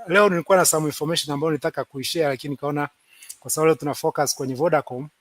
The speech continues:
hiyo tunaweza tukaipeleka next week, specifically kuongelea banking sector.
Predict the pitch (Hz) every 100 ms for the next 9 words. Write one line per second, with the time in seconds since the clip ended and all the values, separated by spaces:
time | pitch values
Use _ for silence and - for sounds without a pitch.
0 | _ _ _ _ - 147 147 - 151 151
1 | 147 - 131 127 - 143 143 143 147 151
2 | 147 139 - 139 135 - - - - -
3 | 139 180 - 143 135 135 135 147 143 147
4 | 135 127 - 147 123 110